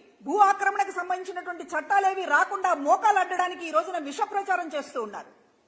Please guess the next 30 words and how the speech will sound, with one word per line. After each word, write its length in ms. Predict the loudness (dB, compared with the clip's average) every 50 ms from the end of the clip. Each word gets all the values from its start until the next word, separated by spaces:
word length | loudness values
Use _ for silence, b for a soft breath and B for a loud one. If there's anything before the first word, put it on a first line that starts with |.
| _ _ _ _ _ _
భూ 160 | -8 2 6
ఆక్రమణదారులకి 800 | 6 6 6 4 0 -4 -4 0 2 2 2 2 0 -2 -6 -8
కొమ్ము 280 | -8 0 0 0 0 2
కాస్తూ 340 | 6 6 6 6 4 -4 -4
మాట్లాడుతున్నారు. 720 | -4 -4 -2 -2 -4 -4 -4 -6 -10 -10 -10 -14 -16 -18 _ _ _ _ _ _ _ _ -10
అంటే 220 | -8 0 0 0
మీరంటే 540 | 2 2 -4 -2 -2 -4 -4 -4 -2 0 0
ఒక 160 | 0 2 2
అరాచకం. 500 | 2 4 6 4 4 2 0 -6 -8 -10 -10 -16 -20 _ _ _ _ _ _ -8
ఇవాళ 200 | 2 2 2 2
ఆంధ్ర 300 | 4 0 0 2 2 0
జాతి 340 | 2 2 2 2 2 0 -2
గురించి 280 | -6 -4 -6 -6 -8 -8
మీరు 160 | -8 -8 -4
మాట్లాడుతూ 480 | -2 -2 -2 2 0 0 2 4 2 2
ఉన్నారు. 280 | 2 0 -6 -10 -10 -16 -20 -20 _ _ _ _ _ _ _ _ _ _ _ _ _ _ _ _ _ -6
అసలు 260 | -6 -4 -2 -2 0
ఆంధ్ర 340 | 2 2 0 4 4 2 2
జాతి 460 | 2 2 4 4 4 4 2 2 0
అంటే 260 | 0 0 2 2 2
ఒక 200 | 2 2 2 0
వెన్నుపోటు 600 | 0 0 0 -2 0 -2 -2 4 6 4 6 6
అనేటటువంటి 580 | 2 0 0 0 -2 -2 -4 -6 -6 -6 -6 -6
బ్రాండ్ 420 | -6 0 2 2 2 2 0 -4
తీసుకొచ్చింది 500 | -8 -8 -12 -8 -10 -10 -10 -10 -12 -12
చంద్రబాబు 480 | -10 -8 -8 -6 -4 0 0 0 0 2
గారు 160 | 0 -2 0
కదా 220 | 0 0 2 2 2
అని 120 | 2 2
అడుగుతున్నాం. 480 | 0 -2 -4 -8 -10 -10 -10 -10 -12